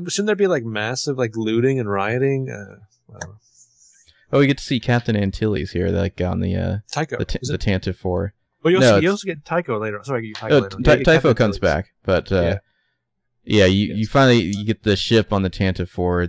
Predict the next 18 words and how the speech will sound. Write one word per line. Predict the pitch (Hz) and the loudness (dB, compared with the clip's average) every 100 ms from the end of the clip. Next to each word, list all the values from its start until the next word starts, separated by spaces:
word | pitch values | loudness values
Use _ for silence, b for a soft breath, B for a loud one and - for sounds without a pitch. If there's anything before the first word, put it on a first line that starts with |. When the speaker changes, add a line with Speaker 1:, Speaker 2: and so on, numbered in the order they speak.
| - | -6
Speaker 2:
you | 82 95 | -10 -6
get | 90 | -4
the | 95 | -2
white | 90 92 87 | 2 2 2
walls, | 92 90 87 87 - | 0 2 2 -2 -2
that, | 87 - | -4 2
that | 117 - - | 0 0 -10
Star | - 113 107 | -2 4 4
Wars | 104 101 95 - - | 4 2 0 -4 -8
New | 101 98 95 92 | -4 0 0 2
Hope | 90 - | 0 0
look, | 87 82 - | -4 -4 -6
you | - 90 | -8 -6
know? | 85 85 92 | -4 -4 -6
It's | - | -6
like, | - 101 | -8 -8
Speaker 1:
Yeah. | |
Speaker 2:
it's, | - | -16